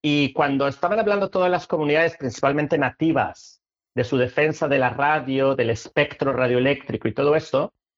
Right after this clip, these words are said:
mi compañero, eh, que fue allá, eh, me dice, "Hostia, pues se han leído a la Elinor Nostrum esta, ¿no?".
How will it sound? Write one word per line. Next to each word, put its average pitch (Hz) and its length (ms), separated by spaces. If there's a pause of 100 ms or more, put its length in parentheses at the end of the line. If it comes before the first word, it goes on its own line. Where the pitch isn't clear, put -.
(140)
mi 127 80
compañero, 139 920
eh, 127 220
que 131 100
fue 147 180
allá, 170 360
eh, 120 320
me 123 100
dice, 131 380
"Hostia, 170 580 (800)
pues 131 160
se 165 120
han 220 120
leído 233 380
a 202 80
la 160 340
Elinor 160 380
Nostrum 180 580
esta, 202 440
¿no?". 214 200